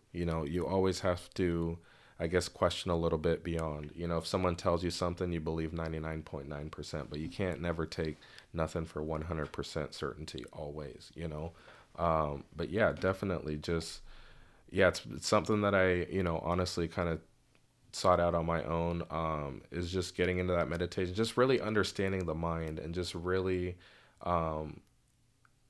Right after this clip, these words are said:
getting to the point where you can factor in that, hey, y-, your mind is extremely powerful and you're, you're underutilizing it. The more you can utilize it, the easier life is, but you just gotta be able to tap into it and just finding that doorway.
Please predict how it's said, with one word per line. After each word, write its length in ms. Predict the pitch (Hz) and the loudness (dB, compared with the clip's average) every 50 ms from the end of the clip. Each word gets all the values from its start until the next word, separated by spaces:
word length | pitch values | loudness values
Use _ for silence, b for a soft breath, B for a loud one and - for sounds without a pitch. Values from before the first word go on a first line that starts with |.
| _ _ _ - 90 87 87 | _ _ _ -16 -16 -12 -4
getting 300 | - 110 101 98 95 92 | 2 2 4 4 2 0
to 100 | - - | 0 0
the 100 | 95 90 | 0 0
point 380 | 85 - - 104 95 92 85 78 | -2 -2 -2 -2 0 0 0 0
where 140 | 87 87 87 | 0 0 0
you 140 | 90 90 | -2 -2
can 260 | 87 - 98 85 80 78 | -4 -4 -4 -4 -4 -6
factor 580 | - - 95 90 87 85 - - 90 85 85 | -4 0 2 2 2 2 0 -2 -2 0 0
in 140 | 87 85 85 | -2 -2 -2
that, 220 | 82 82 78 - | -2 -2 -4 -4
hey, 280 | 87 95 95 87 85 82 | -4 -4 -2 -2 -2 -4
y-, 120 | 80 85 - - | -4 -6 -6 -4
your 140 | 87 90 | -4 -4
mind 300 | 90 92 90 92 90 90 | -2 0 -2 -2 -2 -2
is 120 | 87 82 85 | -4 -4 -4
extremely 580 | 80 76 - - - - 87 85 85 82 78 | -4 -4 -4 -6 -4 -4 -2 -2 -2 -2 -4
powerful 640 | 78 - - 78 80 82 80 78 - - 76 76 76 | -6 -6 -6 -6 -4 -4 -4 -6 -6 -6 -4 -2 -2
and 100 | 78 78 | -2 -2
you're, 260 | 78 78 78 76 76 - b b b b b | -4 -4 -6 -6 -8 -10 b b b b b
you're 140 | - 80 76 | -6 -4 -4
underutilizing 960 | - - 92 92 85 85 80 80 85 82 85 80 76 78 78 78 - 80 78 76 | -2 -2 -2 0 0 -2 0 0 -2 -2 -2 -2 -2 -2 -4 -4 -8 -10 -8 -8
it. 260 | 78 76 69 - - b b b b b | -8 -8 -8 -10 -14 b b b b b
The 80 | - | -4
more 220 | 82 82 87 90 92 | 0 2 4 4 4
you 100 | 90 87 | 2 0
can 160 | - 92 85 | 0 -2 0
utilize 480 | 85 85 82 82 82 80 80 80 78 87 | 0 -2 -2 0 0 0 0 -2 -2 -2
it, 160 | 82 78 - | -4 -4 -2
the 180 | - 80 - | -4 -6 -6
easier 440 | - 80 82 82 82 85 78 76 73 | -4 -4 -4 -4 -4 -4 -4 -4 -4
life 320 | 76 78 76 76 76 - 76 | -4 -4 -4 -4 -4 -6 -6
is, 180 | 73 73 73 | -6 -6 -6
but 160 | - - 76 | -6 -6 -6
you 100 | 58 73 | -4 -4
just 160 | 85 87 - - | -4 -4 -2 -2
gotta 200 | 90 85 82 76 | -2 -2 -2 -2
be 100 | 85 82 | -4 -4
able 160 | 78 80 76 | -4 -4 -6
to 60 | 73 | -6
tap 340 | - - - 85 80 - - | -6 -4 -4 -2 -2 -2 -4
into 320 | 80 80 82 - - 80 | -6 -8 -8 -8 -6 -6
it 100 | 80 - | -6 -6
and 80 | - 80 | -6 -6
just 220 | 82 80 - - | -6 -6 -6 -4
finding 320 | - 90 85 82 85 85 80 | -4 -4 -2 -2 -4 -4 -4
that 240 | 82 76 - - | -4 -4 -4 -6
doorway. 480 | - 80 80 80 78 76 71 71 76 | -6 -6 -4 -4 -4 -4 -4 -6 -8